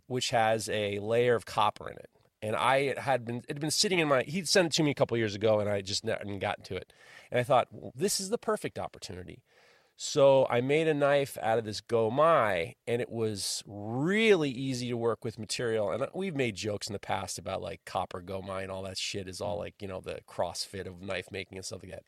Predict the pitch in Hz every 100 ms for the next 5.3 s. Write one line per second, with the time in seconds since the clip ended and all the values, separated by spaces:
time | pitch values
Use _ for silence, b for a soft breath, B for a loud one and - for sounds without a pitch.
0 | b b b b b b _ - 143 180
1 | 139 139 170 185 165 131 123 123 127 123
2 | 113 101 107 104 113 113 110 110 104 104
3 | 98 101 107 107 107 107 - 107 104 104
4 | 104 101 98 - 101 98 98 98 98 98
5 | 98 95